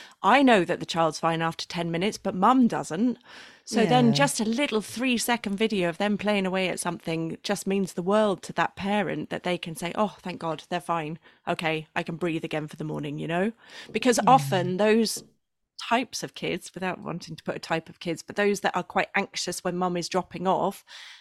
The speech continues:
Speaker 1: tend to get upset when mum is picking them up as well.
Speaker 2: Yeah.
Speaker 1: So then poor mum thinks,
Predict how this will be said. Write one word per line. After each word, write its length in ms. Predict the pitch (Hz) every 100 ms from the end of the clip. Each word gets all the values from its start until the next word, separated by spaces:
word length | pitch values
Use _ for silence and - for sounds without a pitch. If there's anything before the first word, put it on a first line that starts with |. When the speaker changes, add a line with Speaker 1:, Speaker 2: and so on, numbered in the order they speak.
| _ -
Speaker 1:
tend 300 | 247 254 247
to 60 | 233
get 180 | 185
upset 340 | 180 - 202 196
when 140 | 214
mum 200 | 208 208
is 100 | 202
picking 300 | - 226 214
them 100 | 220
up 160 | 226 214
as 100 | 190
well. 420 | 233 220 - - _ _ _ _ _ _ _
Speaker 2:
Yeah. 260 | 196 180 170
Speaker 1:
So 380 | 170 226 208 -
then 300 | - 233 233
poor 200 | 254 269
mum 340 | 220 240 220 202
thinks, 380 | 185 185 170